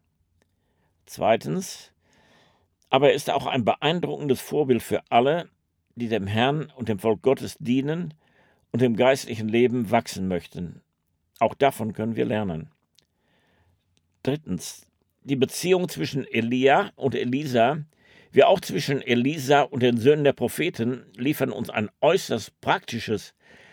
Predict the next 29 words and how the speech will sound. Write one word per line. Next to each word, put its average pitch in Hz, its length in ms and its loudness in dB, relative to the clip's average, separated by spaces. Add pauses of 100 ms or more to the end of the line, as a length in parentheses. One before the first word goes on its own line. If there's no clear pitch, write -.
(200)
und 98 200 -4
nachahmenswertes 131 960 2
Beispiel 131 540 0
für 107 180 0
Zweierschaft 143 960 0 (640)
und 185 220 2
für 160 140 0
den 131 160 8
Segen 135 360 4
einer 131 220 0
harmonischen, 151 800 2 (100)
sich 120 320 -6
gegenseitig 127 640 0
ergänzenden 123 800 -2
Zusammenarbeit 113 800 0
von 104 200 -6
Jung 113 220 -2
und - 160 -8
Alt. 90 340 -6 (2000)
Viertens, 151 720 -2 (720)
einige 156 400 2
Ausleger 127 480 2
erkennen 139 500 -2
und 110 240 -2
deuten 127 360 4
in 127 180 -4
den 104 160 0
historischen 135 600 -2
Berichten 110 540 -2